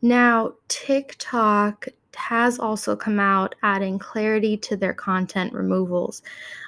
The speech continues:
um, in a public statement. TikTok's community guidelines,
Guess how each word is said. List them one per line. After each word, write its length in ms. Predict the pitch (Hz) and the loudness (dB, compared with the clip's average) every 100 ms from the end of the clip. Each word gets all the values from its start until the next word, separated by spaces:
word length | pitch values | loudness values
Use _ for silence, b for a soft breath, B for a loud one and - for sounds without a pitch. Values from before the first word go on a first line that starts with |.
| B | B
um, 280 | 190 180 175 | 4 4 4
in 120 | 190 | 4
a 80 | 180 | 2
public 380 | - 190 185 - | 2 2 2 0
statement. 560 | - 190 185 175 - _ _ _ _ _ - | 2 4 4 0 -2 _ _ _ _ _ -2
TikTok's 500 | 220 208 220 202 - | 0 2 2 2 2
community 300 | 208 190 196 | 2 4 2
guidelines, 800 | 196 196 202 202 202 202 196 | 2 2 2 4 4 2 0